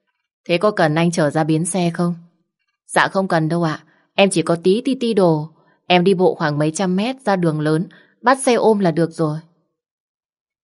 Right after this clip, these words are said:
Thấy Thủy Dương nói vậy, Minh Đăng không muốn phô trương, thể hiện lòng tốt của mình thêm nữa. Lại sợ con người,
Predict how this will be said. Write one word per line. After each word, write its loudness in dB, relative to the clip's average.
Thấy 6
Thủy 2
Dương 0
nói -4
vậy, -4
Minh 2
Đăng 2
không 0
muốn 0
phô -2
trương, 0
thể 6
hiện 2
lòng 0
tốt 2
của 2
mình -2
thêm -2
nữa. -4
Lại 2
sợ 2
con -2
người, -4